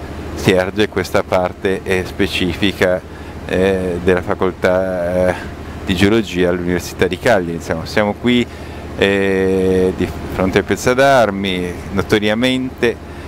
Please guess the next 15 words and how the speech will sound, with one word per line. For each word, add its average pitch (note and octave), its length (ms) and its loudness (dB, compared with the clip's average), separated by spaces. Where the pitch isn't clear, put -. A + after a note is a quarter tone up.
eh, F#2+ 560 2
con G#2+ 220 2
aree, G2 540 2
no, G2+ 380 0
eh, F#2+ 240 2
sottostanti G#2+ 1000 0
e F#2+ 600 0
continuamente G2 600 0
erose G2 500 4
dall'acqua, G#2+ 560 0
quindi F#2 440 -2
con G#2 640 0
crolli, G#2 640 4
diciamo, G#2 320 2
avvenuti G2+ 1000 2